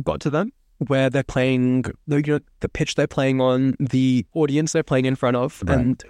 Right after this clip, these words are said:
Speaker 1: you know, they're not reminding themselves of the fact <laughs> that so many hundreds of millions of people are counting on them to really bring this home.
Speaker 2: You think maybe
Speaker 1: Or two, that, that their strategies absolutely failed. Whatever the fuck their strategy was, 'cause I couldn't see it.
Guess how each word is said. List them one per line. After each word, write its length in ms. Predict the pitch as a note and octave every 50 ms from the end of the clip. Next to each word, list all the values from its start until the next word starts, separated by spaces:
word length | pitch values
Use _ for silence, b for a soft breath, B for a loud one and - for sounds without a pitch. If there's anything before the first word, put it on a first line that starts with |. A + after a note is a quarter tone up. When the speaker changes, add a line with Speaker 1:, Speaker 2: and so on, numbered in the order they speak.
| - -
Speaker 1:
you 220 | B2 C#3 C#3 C3+
know, 120 | C#3 C3+ B2+
they're 120 | C3 C3+
not 120 | D3 A#2
reminding 360 | C#3+ C#3 C3+ B2 C3 D3+ D3 C#3
themselves 440 | C3 B2+ - - - - - -
of 60 | C#3+ B2+
the 80 | C3 -
fact 320 | - A#2+ B2+ C3+ - -
<laughs> 0 |
that 260 | D3+ C#3 F3+ E3 - - B B B B B B
so 440 | - - - - - F3+ F3+ F3+ F3+
many 520 | F3 D#3 D#3 D#3+ D#3 D3+ D3 C#3+ C#3 D3+ - _ -
hundreds 540 | - - - - A3 G#3+ F#3+ G3 F3 D3 D#3
of 60 | D3+
millions 380 | D3+ D3 D3 D3 C#3+ C#3 B2+ -
of 20 |
people 220 | - D3 - C#3 C3
are 60 | C3
counting 340 | - - C3+ C#3 D3+ C#3+ C3+
on 100 | B2 B2
them 200 | A#2+ G#2 D2+ -
to 200 | - - - C3
really 240 | A#2+ B2 B2+ B2+ B2
bring 220 | - - B2 B2+
this 140 | B2 A#2 - -
home. 320 | D#3 F3 E3 B2+ A2 - _ _ _ _ -
Speaker 2:
You 120 | B2 C#3 -
think 300 | - G#3 A3+ G3+ - -
maybe 480 | C3 C#3 D3 D#3 A#3+ E3+ E3+ F3 E3+ E3+
Speaker 1:
Or 20 |
two, 420 | A#3+ C#4 C#4 B3+ B3 D4 D4+ - - -
that, 360 | C#3+ B2+ F3+ F3 F3+ F3+ - _ _ _ _ _ -
that 260 | F3 C#3 - D#3+ -
their 120 | F3+ F3+
strategies 720 | - - - - D3 C3+ F3+ A3+ A#3 F3+ D3+ D3+ C#3+ - -
absolutely 520 | C3+ D#3+ - - - C#3+ C#3+ C#3 C#3+ C#3+ D3
failed. 440 | - - - - - - - - - _ _ -
Whatever 340 | - D#3 D3+ F#3 A#3+ C#4 C#4
the 100 | A#3 G3
fuck 300 | - - - G3 A3+ -
their 160 | - E3 C#3+
strategy 400 | - - - F3+ F3+ D3+ A#2+ C3
was, 260 | C3 C3 F#3 G3+ E3 -
'cause 140 | - A#2+
I 100 | C#3+ E3
couldn't 200 | F#3+ G#3 D#3+ C#3
see 180 | C3 - - A#2+
it. 180 | - - -